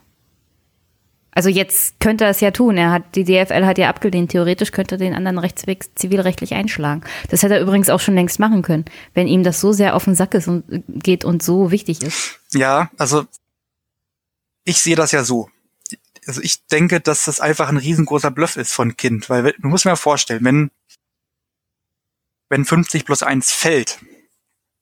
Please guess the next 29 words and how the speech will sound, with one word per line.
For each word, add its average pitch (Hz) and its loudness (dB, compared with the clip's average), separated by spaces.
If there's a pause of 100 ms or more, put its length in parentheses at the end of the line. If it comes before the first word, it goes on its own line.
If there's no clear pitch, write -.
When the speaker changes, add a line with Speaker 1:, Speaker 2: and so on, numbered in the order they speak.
(220)
Speaker 2:
dann 127 -2
können 147 2
ja 135 0
Speaker 1:
Mhm. 196 -2
Speaker 2:
alle - 2
Vereine 120 0 (400)
Investoren 127 0
reinholen. 113 -4 (1700)
Speaker 1:
Dann 190 2
verliert 208 2
er 214 2
seinen 202 2
Vorteil. 170 -2 (600)
Und 180 0
wie 175 2
gesagt, 180 0 (140)
überall 156 2
anders 170 2
würden 170 2
sie 165 0
ihn 170 2
wahrscheinlich 165 0
lynchen. 185 0
Lynchen, 190 0
er 165 0
müsste 165 -2
Deutschland 185 0
<laughs> - -
verlassen. - -2